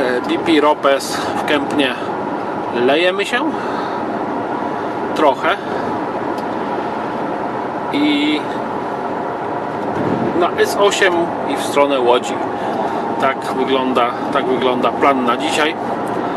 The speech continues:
Czyli myślę, że będziemy tam na okolice godziny jedenastej. Papiórki. Będzie w pół do dwunastej. Okolice godziny czternastej powinniśmy być na, na firmie.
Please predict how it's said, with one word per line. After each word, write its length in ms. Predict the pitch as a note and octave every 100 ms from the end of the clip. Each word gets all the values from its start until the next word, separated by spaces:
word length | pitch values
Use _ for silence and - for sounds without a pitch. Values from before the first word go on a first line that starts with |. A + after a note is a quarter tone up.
| - -
Czyli 220 | D3+ D#3
myślę, 260 | D#3 D3+
że 80 | C#3+
będziemy 360 | C#3+ C#3 D3 C#3+
tam 180 | C#3 C3+
na 120 | C3
okolice 460 | B2+ D3+ D3+ -
godziny 360 | C3 C#3 D3+ C#3+
jedenastej. 840 | B2+ D3 D#3 D#3+ D#3+ - F3 F3+ - - - - - - - - - - - - - - - - - -
Papiórki. 680 | F3+ G#3+ A3 G#3 - A3+ F3+ - - - - - - - -
Będzie 340 | C3 C3 C3+ B2
w 100 | -
pół 180 | D#3+ E3
do 120 | D3
dwunastej. 760 | C3+ C3+ D#3 E3+ E3 - E3 D3+ - - - - - - - -
Okolice 520 | C3+ - D#3 D#3 D3+
godziny 480 | C3+ C#3 D3 C#3+ C3+ B2+ A#2 -
czternastej 680 | - - C#3 C#3+ D#3 D3+ D3+
powinniśmy 680 | - C#3 C#3 C3+ A#2+ D3 C#3+
być 380 | B2+ B2 A2 A2
na, 360 | A#2 A2 A2+ A#2+ - - - - - - - - - - - - - - -
na 100 | A3
firmie. 380 | G#3 A#3+ F#3 C3+